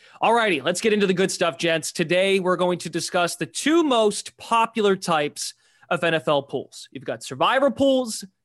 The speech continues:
and pick'em pools. We'll start with survivor. From a data perspective, Jason, what are the most important components to consider before selecting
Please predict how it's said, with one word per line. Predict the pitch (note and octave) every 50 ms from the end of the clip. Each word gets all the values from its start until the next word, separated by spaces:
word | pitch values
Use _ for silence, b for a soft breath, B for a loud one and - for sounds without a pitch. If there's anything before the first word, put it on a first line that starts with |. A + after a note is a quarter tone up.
| _ _ -
and | F#3+ F#3 E3+
pick'em | - A3 A3+ - F3 C#3+
pools. | - C3+ A#2+ - - - -
We'll | D#3 D#3
start | - - G3+ G3+ F3+
with | G3+ F#3+
survivor. | - - G#3 F#3 F#3+ G3 F#3 F3 C#3+ A#2 - - _ _ _ _ _ _ _
From | _ - G3+ G3+ G3+
a | G3
data | - - A3 G#3+ B3 C4+ D4+
perspective, | - - - B3+ - - - - A3 G#3+ - - F3+ D3
Jason, | B2+ C3 D3+ D3 C#3+ - - C#3+ C#3 C#3+
what | D#3+ G3
are | A#3
the | A3+ A#3+
most | G#3+ G#3+ G#3 F#3+ F#3+ - - - _ _
important | F#3 F3 D#3+ D3+ - - - G#3 G#3+ A3 - G#3+ G#3+ G#3+ G#3 - _ _ _ _ _ -
components | - F#3 E3+ - - G#3 G3 F#3 F3 E3+ E3 -
to | - - F3+
consider | E3 - D#3+ D3 B2 - F3 E3 B2+ A2 A2+ - b b b b b b _
before | F3+ F3 - G#3 G3+ F#3+
selecting | F#3+ - F#3 E3+ F3 F3+ F3+ - F3+ E3+ D#3+ D#3+ D#3 D3